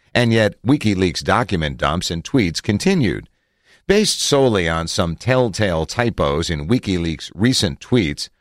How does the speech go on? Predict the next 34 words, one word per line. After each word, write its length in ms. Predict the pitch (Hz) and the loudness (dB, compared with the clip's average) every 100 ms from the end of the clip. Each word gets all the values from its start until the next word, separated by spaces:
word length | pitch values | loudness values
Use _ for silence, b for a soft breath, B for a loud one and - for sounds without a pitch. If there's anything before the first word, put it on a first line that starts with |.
| - | -4
Assange 480 | 67 - 90 78 73 | 0 2 2 0 -2
is 120 | 73 | -4
a 80 | 76 | -4
notorious 760 | 76 - - 151 113 76 69 | -6 -10 -2 2 4 2 0
misspeller. 680 | 80 92 - - 101 73 71 B B B | 0 0 0 0 2 2 -2 B B B
He 160 | 147 | 2
may 260 | 139 190 190 | 4 4 4
have 360 | 107 90 82 | 2 2 0
at 100 | 71 | -2
one 240 | 69 80 71 | -2 -4 -4
point 340 | 87 78 87 | -6 -6 -6
found 380 | - 139 160 123 | -4 0 2 2
a 60 | - | 0
connection 500 | 127 160 - 95 76 | 0 0 0 -4 -6
to 80 | 82 | -6
the 160 | 73 | -2
outside 500 | 71 69 - 73 69 | 0 0 -2 -4 -4
world 380 | 69 73 73 82 | -6 -4 -4 -4
in 120 | 101 | -2
the 80 | 101 | -2
days 340 | 87 78 80 - | 0 0 -2 -2
after 380 | 151 156 - | -2 -2 -2
his 220 | 71 78 60 | -2 -4 -2
ban. 440 | 78 65 50 - _ _ _ _ _ | -4 -4 -8 -14 _ _ _ _ _
Subsequent 680 | - 190 - 135 95 107 92 | 0 2 2 0 0 -2 0
reports 480 | 87 - 98 85 - | -2 2 0 0 -2
of 140 | 67 | -4
radio 580 | 76 120 165 139 104 87 | 0 2 4 4 4 2
jamming 520 | 78 107 131 110 78 | 0 0 2 0 -2
equipment 500 | 69 - 82 69 67 | -4 -4 -2 -4 -6
in 120 | 76 | -8
the 140 | 76 78 | -6 -6
embassy, 460 | 71 67 - 69 | -6 -6 -8 -6
however, 460 | 69 73 71 71 | -4 -2 -2 -2